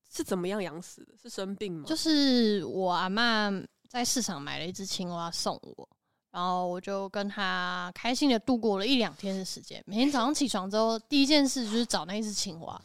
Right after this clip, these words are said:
Speaker 2: 它跳啊跳啊跳，还不错。可是我不知道它要喝水。
Speaker 1: 你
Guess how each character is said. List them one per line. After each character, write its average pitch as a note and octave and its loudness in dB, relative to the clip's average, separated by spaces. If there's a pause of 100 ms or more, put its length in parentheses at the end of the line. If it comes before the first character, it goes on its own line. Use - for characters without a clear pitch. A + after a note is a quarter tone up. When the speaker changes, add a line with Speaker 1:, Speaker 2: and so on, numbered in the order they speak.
Speaker 2:
它 F#3+ -6
跳 - 0
啊 E3 0
跳 - -4
啊 B2+ -4
跳， - -10
还 C#3 -12
不 - -16
错。 - -8 (800)
可 A#3 -6
是 F4+ 4
我 E4 6
不 G3+ -2
知 G#3 -2
道 A#3 2
它 A3 4
要 F#3+ 6
喝 F#3+ 0
水。 - -10 (440)
Speaker 1:
你 C4 -16